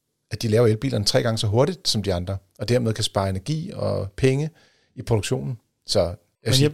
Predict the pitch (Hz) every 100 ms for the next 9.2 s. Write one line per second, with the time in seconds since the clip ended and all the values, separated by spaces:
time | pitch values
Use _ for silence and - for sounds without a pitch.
0 | - - 165 165 147 151 185 165 160 139
1 | 143 139 143 160 156 151 156 170 151 139
2 | _ _ - 139 131 123 143 - 135 135
3 | 135 - 127 185 175 143 139 147 139 -
4 | _ _ _ _ _ _ - 131 123 -
5 | 139 135 139 151 160 143 131 123 113 -
6 | 156 - 131 135 113 - 147 123 120 117
7 | 120 147 143 - 135 131 151 135 135 135
8 | - 131 139 131 120 120 - - - -
9 | -